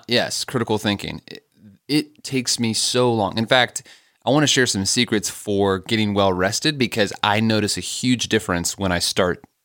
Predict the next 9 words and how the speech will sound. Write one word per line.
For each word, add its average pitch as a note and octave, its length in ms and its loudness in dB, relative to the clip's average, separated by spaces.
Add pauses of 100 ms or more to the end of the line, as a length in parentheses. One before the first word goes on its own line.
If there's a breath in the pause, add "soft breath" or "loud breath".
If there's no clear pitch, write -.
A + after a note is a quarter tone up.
(280)
uh, G1+ 300 -8 (220)
taking G#2 260 -2
advantage F#2 420 0
of E2+ 100 -6
some F2+ 220 -2
of E2+ 80 -2
these E2+ 200 -2
things. E2+ 480 -6 (460)
Uh, E2+ 220 0